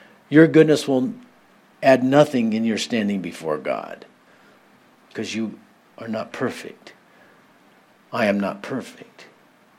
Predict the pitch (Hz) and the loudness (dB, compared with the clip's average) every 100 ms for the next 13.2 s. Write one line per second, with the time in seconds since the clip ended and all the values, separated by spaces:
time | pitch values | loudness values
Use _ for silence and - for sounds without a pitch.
0 | _ _ - _ _ _ _ _ _ _ | _ _ -20 _ _ _ _ _ _ _
1 | 98 101 117 113 - - _ _ _ _ | -10 -4 -4 -4 -10 -18 _ _ _ _
2 | - _ _ _ _ 101 - - 110 90 | -20 _ _ _ _ -12 -10 -6 -6 -6
3 | 80 - 101 107 82 - - - - _ | -10 -12 -8 -6 -6 -10 -20 -20 -20 _
4 | _ - - - - - - _ _ _ | _ -20 -20 -20 -20 -20 -20 _ _ _
5 | _ _ _ _ - - - - _ _ | _ _ _ _ -20 -20 -20 -20 _ _
6 | _ _ _ _ _ _ _ - - _ | _ _ _ _ _ _ _ -20 -20 _
7 | _ _ _ 110 107 131 131 110 - - | _ _ _ -8 -4 0 0 0 -4 -6
8 | 131 127 117 - - - - - _ - | 0 2 2 0 -8 -20 -20 -20 _ -4
9 | 151 123 110 120 117 113 104 117 123 120 | -4 -4 -6 -2 -2 -2 -2 0 2 0
10 | - 139 143 120 - 110 - 117 113 123 | -2 -2 -2 -2 -4 -6 -6 -6 -2 0
11 | 123 120 104 - - - _ _ _ _ | 0 -2 -6 -10 -16 -20 _ _ _ _
12 | _ _ _ 101 127 113 104 110 127 143 | _ _ _ -2 2 2 0 0 2 4
13 | 110 95 | 2 -2